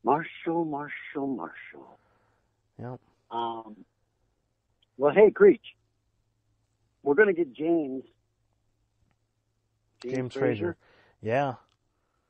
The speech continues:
Speaker 1: We're gonna get him on the show soon. Uh, we're gonna rap about, um, the upcoming Walker Stalkers. I have a lot of questions for that man. I, I, I wanna find out what the future has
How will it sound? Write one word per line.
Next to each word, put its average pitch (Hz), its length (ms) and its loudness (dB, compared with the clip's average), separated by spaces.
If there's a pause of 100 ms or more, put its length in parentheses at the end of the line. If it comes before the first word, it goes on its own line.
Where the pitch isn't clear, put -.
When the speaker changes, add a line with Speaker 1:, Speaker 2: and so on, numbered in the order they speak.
(120)
Speaker 1:
We're 127 120 -12
gonna 170 200 6
get 180 180 6
him 185 160 6
on 180 240 2
the 180 60 -8 (100)
show 156 240 -6 (100)
soon. 151 340 -8 (760)
Uh, 135 240 -12 (140)
we're 139 100 -10
gonna 139 180 -8
rap 139 340 -6
about, 131 460 -6 (240)
um, 123 380 -8 (360)
the 131 140 -6
upcoming 139 420 -8
Walker 127 400 -4
Stalkers. 117 500 -8 (180)
I 156 80 -6
have 185 100 -6
a 135 60 -6
lot 123 1000 -4
of - 80 -14 (140)
questions - 420 -20 (160)
for - 80 -20
that - 180 -20 (280)
man. - 100 -20 (540)
I, 147 300 -6
I, - 180 -10
I - 20 -12
wanna 196 220 -6
find 127 280 -6
out 80 260 -2 (760)
what 139 220 -4
the 135 60 -16
future 143 460 -12
has 117 360 -6